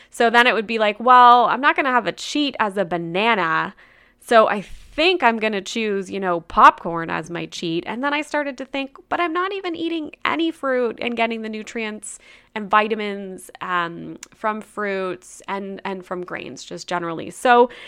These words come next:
then I started, because I was already kind of leaning this way, looking more at the keto diet, uh, more of a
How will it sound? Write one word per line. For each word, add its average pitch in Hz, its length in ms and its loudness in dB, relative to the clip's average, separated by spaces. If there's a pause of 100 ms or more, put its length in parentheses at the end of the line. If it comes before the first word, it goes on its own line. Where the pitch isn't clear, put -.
(400)
then 494 140 4
I 571 180 6
started, 269 540 6
because 277 260 -2
I 285 80 4
was 233 180 0
already 220 360 2
kind 233 260 0
of 196 140 -4
leaning 233 340 -4
this 196 240 -4
way, 190 460 2
looking 233 720 -4 (120)
more 220 280 0
at - 120 -2
the - 60 -8
keto 269 580 0
diet, 247 920 2
uh, 175 260 -4
more 196 300 -4
of 190 160 -4
a 170 240 -2